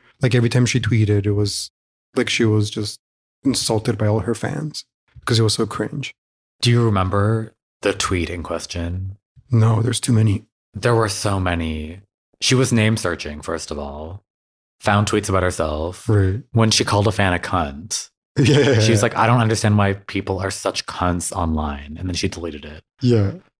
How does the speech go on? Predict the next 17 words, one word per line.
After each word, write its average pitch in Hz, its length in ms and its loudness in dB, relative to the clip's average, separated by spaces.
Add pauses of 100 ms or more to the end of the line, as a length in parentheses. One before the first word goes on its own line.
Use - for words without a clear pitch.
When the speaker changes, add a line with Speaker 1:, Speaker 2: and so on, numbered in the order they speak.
(120)
Speaker 2:
But 107 140 0
she 131 80 2
was, 123 120 4
like, 113 100 2
replying 123 340 2
to 98 120 2
a 92 60 0
gay 92 160 2
guy 80 160 -2
on 80 120 -6
Twitter. 85 540 -8 (180)
<laughs> - 220 -4 (400)
Speaker 1:
<laughs> 165 40 4
Yeah, 120 400 6
like, 123 260 0
Volny 131 320 2
Karev. 113 480 0